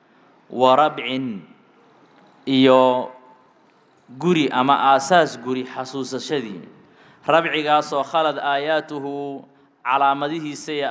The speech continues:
astaantiisu ay tageen, "mundu azmaanin," zamanno ka hor. "Atat," waxaa timid, buu yidhi, "xujajun," sanawaad,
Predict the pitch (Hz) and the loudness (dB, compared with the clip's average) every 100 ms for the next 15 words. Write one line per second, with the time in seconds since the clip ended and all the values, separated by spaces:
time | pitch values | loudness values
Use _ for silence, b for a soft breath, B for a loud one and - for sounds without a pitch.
0 | 135 - - 151 170 - 147 131 143 123 | -6 -10 -4 -4 -4 -10 -16 -14 -12 -10
1 | 139 131 143 143 160 120 90 b b - | -10 -8 -8 -4 -4 -6 -10 b b -10
2 | 170 220 180 165 156 135 156 151 147 135 | -4 -2 0 2 0 -2 -2 -2 -2 -6
3 | 139 147 170 175 156 123 107 - _ _ | -4 -4 -4 -4 -6 -14 -18 -20 _ _
4 | _ _ b b b b b b _ 190 | _ _ b b b b b b _ 0
5 | 202 190 170 170 190 180 160 - 160 185 | 2 0 -4 -6 -2 -2 -2 -4 -12 -12
6 | 170 165 160 156 147 - 190 190 165 151 | -12 -10 -8 -8 -8 -8 -6 -2 -2 -4
7 | 147 135 156 139 139 139 110 90 | -8 -8 -4 0 2 2 2 -2